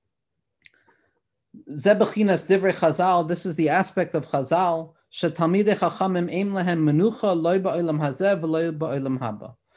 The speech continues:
And this is what it means, that Talmidei Chachamim do not have any rest,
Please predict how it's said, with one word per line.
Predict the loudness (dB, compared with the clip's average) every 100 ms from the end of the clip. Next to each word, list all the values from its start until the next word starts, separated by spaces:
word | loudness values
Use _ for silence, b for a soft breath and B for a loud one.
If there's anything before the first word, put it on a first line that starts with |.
| _
And | -2 -2
this | -2
is | 0
what | 0 2
it | 0
means, | -2 -4 -8 -4
that | -6 -6 -18 _ _
Talmidei | 0 2 0
Chachamim | -2 -4 -2 0 2 0
do | 0 2
not | 2 0
have | -4 -2
any | -2 -2
rest, | -2 -4 -6 -12 -16 -18